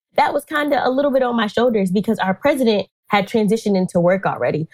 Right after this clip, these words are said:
Um, the time that the conference used to fall, residencies and jobs had already started. So president-elect had to kinda run the show on ground. And I think we did, did the thing in D C. So that was another proud moment. <laughs>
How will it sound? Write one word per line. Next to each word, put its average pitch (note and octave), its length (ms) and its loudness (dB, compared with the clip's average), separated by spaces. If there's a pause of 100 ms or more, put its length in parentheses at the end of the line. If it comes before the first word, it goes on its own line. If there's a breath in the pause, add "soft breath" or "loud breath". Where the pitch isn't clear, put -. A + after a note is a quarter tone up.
(160 loud breath)
Um, F#3 180 0
the F3+ 80 -4
time A3 320 -4
that F#3+ 100 -4
the F#3+ 80 -6
conference F3+ 440 -2
used A3+ 220 -2
to A#3 120 0
fall, G#3+ 440 -4 (220)
residencies A3+ 680 0
and F#3+ 160 2
jobs F3+ 400 0
had - 100 -8
already E3 380 0
started. D#3 440 -4
So E3+ 140 0
president-elect G#3 760 0 (180)
had F#3 240 -2
to G3 80 -10
kinda F#3 220 -6
run F3 200 -4
the E3+ 60 -4
show F3+ 200 -4
on F3 160 -2
ground. F3 340 -2 (240)
And G3 140 0
I A#3 100 -2
think E4 240 -4
we C#4+ 100 2
did, A3+ 320 0 (200)
did B3 180 2
the A#3 60 0
thing A#3+ 260 0
in G#3+ 100 2
D G3 160 -2
C. G3 240 -2
So G3 120 0
that G3 200 0
was B3 120 0
another F#3+ 360 2
proud F3+ 400 -2
moment. F3 420 -2
<laughs> C#4+ 60 2